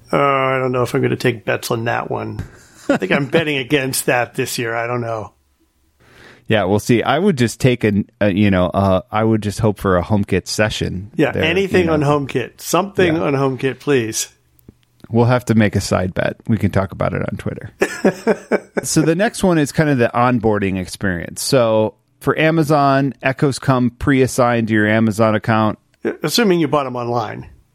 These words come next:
Speaker 2: Yeah, if you bought it from, from Amazon, um, which can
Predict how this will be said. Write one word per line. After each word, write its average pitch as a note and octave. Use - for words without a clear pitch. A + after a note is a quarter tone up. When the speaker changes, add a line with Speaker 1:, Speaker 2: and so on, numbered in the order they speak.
Speaker 2:
Yeah, F#2+
if G2
you A#2+
bought A#2
it A2
from, A2
from A2+
Amazon, F#2
um, F2+
which F#2
can G2